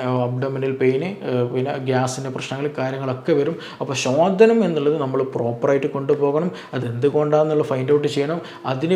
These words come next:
വേണ്ടിയിട്ടുള്ള ഹോം റെമഡികൾ നമ്മൾ ഫോളോ ചെയ്യണം. ഇതിന് നമുക്ക് ഏറ്റവും ബെസ്റ്റ് സ-, ബെസ്റ്റ് ഒരു സാധനമാണ് ഈ പറഞ്ഞ അത്തിപ്പഴം. എന്ത് ചെയ്യുക, ഏഹ്, ഒരു മൂന്നെണ്ണം,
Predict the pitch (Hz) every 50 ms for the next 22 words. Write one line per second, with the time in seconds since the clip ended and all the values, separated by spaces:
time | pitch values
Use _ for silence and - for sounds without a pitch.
0 | 170 156 151 147 147 156 156 151 147 147 135 127 123 - 147 151 170 190 180 151
1 | 143 143 147 156 170 180 208 196 151 147 143 147 147 135 131 131 139 156 165 -
2 | - 131 127 131 131 127 131 127 123 123 123 - - - - 147 147 160 160 151
3 | 151 - 165 156 - - 165 165 160 147 - - 156 - 156 - 160 151 151 139
4 | 127 123 - - 170 160 151 147 147 156 139 131 135 143 143 139 165 175 170 -
5 | - - - - 147 139 131 143 139 143 139 139 151 - 143 - - - 196 202
6 | - - 156 147 151 139 131 131 117 127 127 127 123 127 - - - - - 139
7 | 135 131 127 131 135 143 135 139 131 135 135 135 135 135 135 165 208